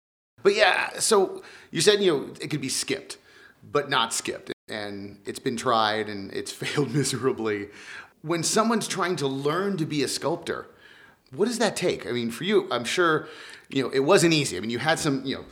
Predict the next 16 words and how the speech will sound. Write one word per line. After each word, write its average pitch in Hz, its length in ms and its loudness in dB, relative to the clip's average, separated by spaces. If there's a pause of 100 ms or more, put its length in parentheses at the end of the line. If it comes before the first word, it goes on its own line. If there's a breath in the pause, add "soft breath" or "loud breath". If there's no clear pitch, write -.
(260 loud breath)
the 139 80 4
desire 107 440 0
and 104 100 -6
the 101 40 -8
basic 95 520 -10
concept. 113 580 -4 (1000 soft breath)
But 156 340 0 (100)
what 143 240 -2
are 233 40 0
you 208 180 2
trying 165 440 4
to 143 140 2
learn 120 840 2
that's 117 260 -2
different 143 640 0
from, 110 640 -2